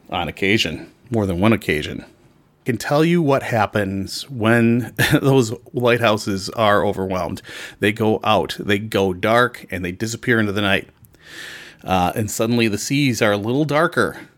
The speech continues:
a little more mysterious, a little more rolling, a little more dangerous.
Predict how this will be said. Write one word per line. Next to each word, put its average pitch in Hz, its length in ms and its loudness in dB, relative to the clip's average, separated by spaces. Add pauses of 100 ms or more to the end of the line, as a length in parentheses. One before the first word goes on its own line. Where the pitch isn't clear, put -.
(680)
a - 40 -16
little 120 160 -4
more 139 180 2
mysterious, 139 640 0
a 104 60 -4
little 127 200 2
more 147 220 2
rolling, 135 680 2
a 101 60 -2
little 127 240 2
more 143 500 2
dangerous. 113 760 0